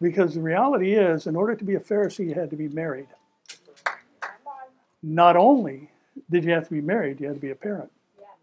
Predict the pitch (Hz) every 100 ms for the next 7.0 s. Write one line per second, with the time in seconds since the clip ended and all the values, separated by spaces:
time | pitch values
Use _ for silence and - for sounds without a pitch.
0 | _ _ _ _ _ _ _ - 156 165
1 | 135 135 202 220 - 165 - 165 156 208
2 | 202 185 175 156 170 147 214 196 143 131
3 | 151 156 147 147 147 151 156 - 139 135
4 | 151 131 123 - _ _ _ _ - 170
5 | 160 147 151 139 - 175 190 202 202 _
6 | - - 190 156 139 139 127 165 127